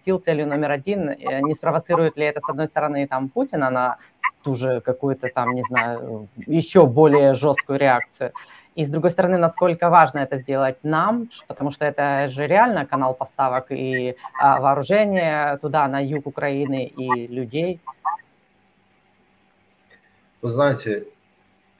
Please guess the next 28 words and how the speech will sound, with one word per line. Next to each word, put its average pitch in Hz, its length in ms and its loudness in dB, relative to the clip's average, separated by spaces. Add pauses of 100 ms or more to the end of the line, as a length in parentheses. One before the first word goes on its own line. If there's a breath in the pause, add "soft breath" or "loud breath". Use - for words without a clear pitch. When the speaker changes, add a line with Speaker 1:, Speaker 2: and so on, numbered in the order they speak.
(160)
Speaker 2:
само 151 300 -2
собой, 113 480 -2 (160)
Керченский 110 540 -8
мост — 113 360 -4 (220)
это, 101 540 -4 (440)
если 107 520 -6
не 110 320 -6
первая, 110 400 -4
то 95 160 -10
вторая 98 420 -4
цель 85 320 -14
для 85 80 -8
украинской 82 560 -12
армии, 95 440 -8 (120)
потому 101 260 -10
что - 320 -6 (360 soft breath)
оттуда 101 520 -6
осуществляется 95 960 -4 (520 soft breath)
подпитка 104 580 -6
ресурсами 101 840 -4
для 110 240 0
всего 110 640 -4 (260)
южного 101 640 2
направления. 82 680 -6
Это 80 220 -20
начинается 95 680 -6
от - 140 -10
Мариуполя 90 640 0